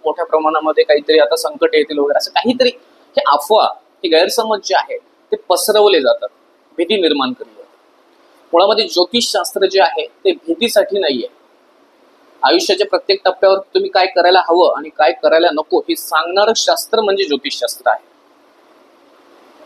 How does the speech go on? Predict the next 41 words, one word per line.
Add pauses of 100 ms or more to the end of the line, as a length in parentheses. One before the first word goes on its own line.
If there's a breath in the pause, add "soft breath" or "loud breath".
(140)
कार्मिक
बाबी
ज्या
आहेत
तुमच्या
त्या
सगळ्यात
महत्त्वाच्या
ह्या
शास्त्रामध्ये
महत्त्वाच्या
मानल्या
जातात. (1700)
पत्रिकेत
राजयोग
असेल
आणि
व्यक्ती
जर
त्या
प्रकारचं
कर्म
करत
नसेल
तर
त्याला
ते
राजयोग
वगैरे
ह्या
गोष्टी
ज्या
आहेत
त्याचा
काहीही
प्रभाव
जो
आहे
तो
पडणार
नाही.